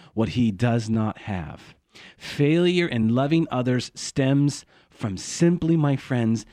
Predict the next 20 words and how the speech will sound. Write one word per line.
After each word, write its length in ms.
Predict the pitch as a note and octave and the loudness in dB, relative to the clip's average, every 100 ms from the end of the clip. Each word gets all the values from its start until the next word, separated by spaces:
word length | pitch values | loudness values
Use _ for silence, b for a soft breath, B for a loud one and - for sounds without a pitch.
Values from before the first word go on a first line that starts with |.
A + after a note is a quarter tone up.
| b A#2+ | b -2
not 340 | C3+ C#3+ C3 | 0 0 0
living 400 | B2+ C3 B2+ B2 - | 0 0 0 -2 -4
in 160 | A#2+ | -4
God's 420 | G#2 A2+ A2 G2 G2+ | -4 -4 -4 -6 -6
love 200 | F#2+ F2+ | -6 -6
for 200 | - G2 | -10 -10
us. 480 | - - - - _ _ _ | -12 -14 -18 -20 _ _ _
This 160 | A2 C#3+ | -6 -4
is 140 | A#2+ | -4
why 460 | C3 C3+ G#2 E2+ - _ _ _ b b b b | -2 -2 -4 -8 -16 _ _ _ b b b b
when 280 | A2+ B2 B2 | 0 2 2
we 140 | B2 | 0
fail 640 | A2+ - - C3+ C3+ D3 D3 | -2 -6 -4 0 0 0 -4
to 220 | - A#2+ | -6 -4
meet 340 | A2+ B2+ - | 0 -2 -2
that 200 | A#2 A#2+ - | -4 -6 -4
ethos, 680 | D3+ C3+ G#2+ D#2 - - - _ _ | -2 0 -2 -6 -8 -14 -16 _ _
that 160 | A#2 A2+ | -4 0
moral 580 | A#2+ B2+ C#3 C#3+ C#3+ C3+ | 0 2 2 2 2 0
norm, 680 | A#2+ B2+ B2 G#2 D#2 C#2+ | 0 0 0 0 -2 -8